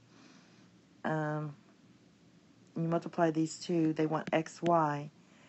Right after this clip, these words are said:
So that's two times negative eight.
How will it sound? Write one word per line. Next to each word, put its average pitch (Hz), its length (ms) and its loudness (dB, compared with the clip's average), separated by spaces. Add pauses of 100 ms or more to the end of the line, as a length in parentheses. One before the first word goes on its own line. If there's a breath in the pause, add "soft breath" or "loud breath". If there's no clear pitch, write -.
(180 loud breath)
So - 80 -18
that's 156 280 -2
two 180 340 0
times 160 480 -4
negative 156 440 -2
eight. 180 420 2